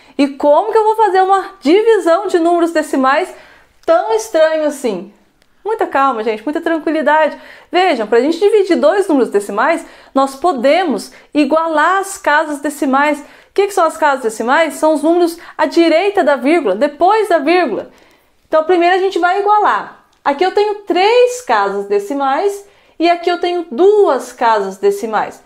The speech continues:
Como a gente vai igualar as casas decimais, a gente completa com zero aqui. Então, vai ficar assim, ó, zero vírgula zero dezesseis dividido zero vírgula zero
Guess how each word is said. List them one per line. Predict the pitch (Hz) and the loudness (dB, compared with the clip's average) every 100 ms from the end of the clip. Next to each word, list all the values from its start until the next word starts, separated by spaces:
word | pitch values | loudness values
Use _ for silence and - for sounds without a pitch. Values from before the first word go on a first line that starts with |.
| _ _ - | _ _ -4
Como | 311 | 0
a | 320 | 0
gente | 285 285 | -2 -2
vai | 277 294 | -2 0
igualar | 285 311 311 208 214 294 | 0 -2 0 0 2 0
as | 311 | -2
casas | - 226 185 180 | -4 -4 -4 -6
decimais, | 175 - 190 226 330 277 - - _ | -12 -8 -2 0 -2 -4 -14 -20 _
a | 233 | -2
gente | 254 285 | -2 -2
completa | - 294 277 269 | -2 0 0 -2
com | 277 330 | -2 -4
zero | 320 330 381 | 0 0 0
aqui. | 403 415 - - _ _ | 0 0 -4 -18 _ _
Então, | 208 | -8
vai | 220 | -6
ficar | 220 | -4
assim, | 294 370 | -4 -2
ó, | 311 - - _ _ _ _ _ | -4 -4 -10 _ _ _ _ _
zero | 202 254 262 | -2 2 2
vírgula | 208 220 202 208 | 0 -2 0 -2
zero | 202 214 196 | 0 0 0
dezesseis | 180 180 208 262 - 262 240 339 392 - _ _ _ _ _ _ | -4 -6 -4 -4 0 0 0 -2 -6 -10 _ _ _ _ _ _
dividido | 190 220 294 302 294 202 202 226 262 330 - _ _ _ | -12 -4 -4 -2 -4 -4 -6 -4 -6 -12 -18 _ _ _
zero | 202 240 247 208 | -4 -2 -2 -4
vírgula | 220 254 233 208 | -4 -4 -2 -4
zero | 202 233 247 302 370 | -2 -2 -2 -4 -6